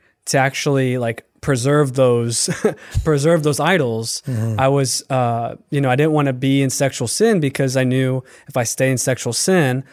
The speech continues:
Speaker 1: I'm gonna get fired. <laughs>
Speaker 2: Yeah.
Speaker 1: My ex, my gr-, ex-girlfriend or my girlfriend at the time won't wanna date me. Uh, I definitely, you know, can't stay as a youth pastor there. <laughs>
Speaker 2: Mm-hmm.
Speaker 1: Um, and I didn't realize, though, that those idols were the very thing that were keeping me in my sexual sin.
Speaker 2: Hmm.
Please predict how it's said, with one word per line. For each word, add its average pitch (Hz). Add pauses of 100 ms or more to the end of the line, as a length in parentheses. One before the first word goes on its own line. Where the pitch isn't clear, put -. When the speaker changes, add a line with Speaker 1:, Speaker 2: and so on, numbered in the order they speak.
(160)
Speaker 1:
I'm 117
gonna 110
get 127
fired. 143
<laughs> -
Speaker 2:
Yeah. 120
Speaker 1:
My 123
ex, 147 (160)
my 139
gr-, 143
ex-girlfriend 156
or 120
my 117
girlfriend 143
at 123
the -
time 127
won't 135
wanna 131
date 151
me. 131 (340)
Uh, -
I 117
definitely, 156
you 139
know, 131
can't 139
stay 147
as 127
a 127
youth 180
pastor 120
there. 120
<laughs> -
Speaker 2:
Mm-hmm. 113
Speaker 1:
Um, 127 (800)
and 160
I 175
didn't 185
realize, 165
though, 143
that 139
those 165
idols 165
were 147
the 143
very 151
thing 147
that 139
were 127
keeping 160
me 135
in 143
my 127
sexual 131
sin. 143
Speaker 2:
Hmm. 120